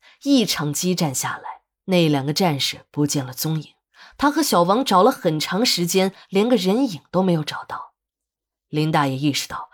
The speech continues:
这下完了，这些个装扮成平民的越南特务才是最可怕的，你很难一眼看出他们和真正老百姓的区别。在边境地区，一些个村庄里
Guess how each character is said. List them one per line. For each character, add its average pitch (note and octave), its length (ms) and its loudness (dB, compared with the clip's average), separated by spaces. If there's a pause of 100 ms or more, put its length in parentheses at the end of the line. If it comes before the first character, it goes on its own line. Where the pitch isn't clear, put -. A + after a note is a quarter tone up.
(140)
这 G3+ 260 4
下 - 320 -6
完 - 240 -12
了， - 200 -18 (440)
这 F3+ 200 2
些 F3 120 0
个 F3+ 120 2
装 G3+ 200 2
扮 G3+ 160 2
成 F#3 200 0
平 F3+ 200 0
民 G#3 220 2
的 A3 60 4
越 A#3 180 4
南 D#3+ 180 2
特 E3+ 240 2
务 C#3+ 280 2
才 - 200 0
是 G3 140 -2
最 A3+ 240 0
可 - 220 -10
怕 - 240 -12
的， - 100 -20 (400)
你 D4+ 140 0
很 F3 320 0
难 G3+ 200 4
一 B3+ 200 2
眼 D#3 120 2
看 F3+ 240 0
出 G#3+ 160 -2
他 A#3+ 140 0
们 A#3 100 -2
和 B3+ 80 2
真 D4+ 280 0
正 C4+ 160 2
老 F3+ 160 6
百 E3+ 120 0
姓 D#3 200 -2
的 C#3 80 -6
区 F#3 260 -4
别。 - 120 -16 (840)
在 D#3+ 180 0
边 F3 240 2
境 E3 180 -4
地 B2+ 120 -10
区， - 320 -10 (380)
一 G3+ 140 0
些 F3 160 2
个 F#3 120 2
村 G#3+ 260 0
庄 G#3+ 260 4
里 D3 240 2